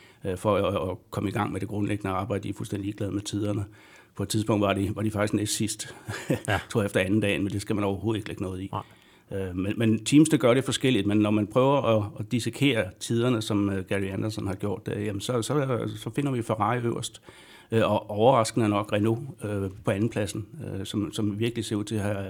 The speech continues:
Speaker 1: have bygget en stærk bil.
Speaker 2: Ja.
Speaker 1: Øh, og, og det bliver jo, det bliver jo spændende at se, om de har gjort de fremskridt med motoren, som de selv siger, de har. Øh, også i den,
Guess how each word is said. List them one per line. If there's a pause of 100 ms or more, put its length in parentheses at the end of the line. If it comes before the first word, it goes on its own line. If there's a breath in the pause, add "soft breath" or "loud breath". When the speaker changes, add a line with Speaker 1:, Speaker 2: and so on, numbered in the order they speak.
(200)
Speaker 1:
have
bygget
en
stærk
bil. (260)
Speaker 2:
Ja. (1080 soft breath)
Speaker 1:
Øh,
og, (140)
og
det
bliver
jo,
det
bliver
jo
spændende
at
se,
om
de
har
gjort
de
fremskridt
med
motoren,
som
de
selv
siger,
de
har. (600 soft breath)
Øh,
også
i
den,